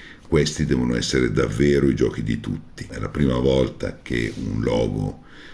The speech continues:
olimpico viene votato dalla gente senza intervento del comitato organizzatore. Questo ci rende estremamente orgogliosi e credo dovrebbe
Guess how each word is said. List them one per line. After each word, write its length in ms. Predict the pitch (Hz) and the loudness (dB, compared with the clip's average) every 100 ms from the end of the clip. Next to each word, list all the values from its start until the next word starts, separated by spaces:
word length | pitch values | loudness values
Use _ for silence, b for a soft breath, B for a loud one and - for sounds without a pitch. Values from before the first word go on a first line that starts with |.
| B | B
olimpico 800 | - 58 67 60 52 52 - 50 | -2 2 4 2 0 -4 -4 -6
viene 280 | 50 64 62 | -2 0 0
votato 480 | 53 53 69 64 67 | -2 0 0 0 0
dalla 260 | 57 58 57 | 0 0 0
gente 420 | 69 65 55 - | 2 0 0 -2
senza 480 | - 104 101 76 64 | 0 2 4 2 0
intervento 760 | 50 52 53 52 60 55 - | -2 -2 -2 0 0 0 -2
del 140 | 55 53 | -4 -4
comitato 500 | 55 52 60 58 55 | -4 -2 -2 -2 -2
organizzatore. 920 | 52 60 69 69 76 - 50 52 - B B B B | -2 0 0 2 0 2 2 2 -2 B B B B
Questo 300 | - - 76 | -2 0 -2
ci 160 | 71 | 0
rende 260 | 55 55 57 | 0 0 0
estremamente 760 | - 62 55 55 55 55 55 | -2 -2 -2 0 0 -2 0
orgogliosi 580 | 57 53 67 57 55 - | -2 0 0 0 0 -2
e 80 | - | -4
credo 340 | 57 52 55 | -2 0 0
dovrebbe 580 | 57 52 53 52 55 52 | -2 -4 -4 -4 -4 -6